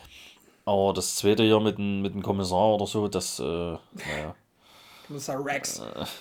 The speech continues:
Speaker 2: Ähm,
Speaker 1: äh.
Speaker 2: ja, aber trotzdem war das so mein Highlight, weil das war so, das, puh, das war so, auch so unangenehm. Also so.
Speaker 1: Naja, das sind der
Speaker 2: Das,
Speaker 1: Lukas
Speaker 2: das war
Speaker 1: Granach, das ist auf jeden Fall so Fremdschämen dann auch.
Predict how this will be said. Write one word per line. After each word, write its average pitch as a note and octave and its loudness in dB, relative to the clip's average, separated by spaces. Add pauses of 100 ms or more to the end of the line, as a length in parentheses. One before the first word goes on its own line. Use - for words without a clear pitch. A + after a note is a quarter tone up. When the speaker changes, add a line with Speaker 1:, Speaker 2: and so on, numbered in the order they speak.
Speaker 2:
Ähm, E3+ 0
Speaker 1:
äh. D3+ -4
Speaker 2:
ja, D#3 4 (600)
aber E3+ -6
trotzdem G3 0
war F#3 0
das F3+ 2
so G3+ 2
mein F3+ 0
Highlight, D#3 2
weil D#3 0
das E3+ -2
war E3+ -2
so, F3 0 (500)
das, C#3 -10 (460)
puh, G#3 -4 (920)
das - -6
war F3 -8
so, F3 -6
auch F3 -10
so A3 -2
unangenehm. D#3+ -10
Also D3+ -10
so. D#3 -12 (840)
Speaker 1:
Naja, F2+ 4
das F#2 0
sind A2+ 2
der G#2 6
Speaker 2:
Das, G#2 4
Speaker 1:
Lukas A2 8
Speaker 2:
das G#2 4
war A2 8
Speaker 1:
Granach, C#3 10
das B2+ 6
ist A#2+ 2
auf A2+ 2
jeden A2+ 6
Fall G#2 -2
so F2 -4
Fremdschämen F#2 0
dann E2+ 0
auch. E2 -2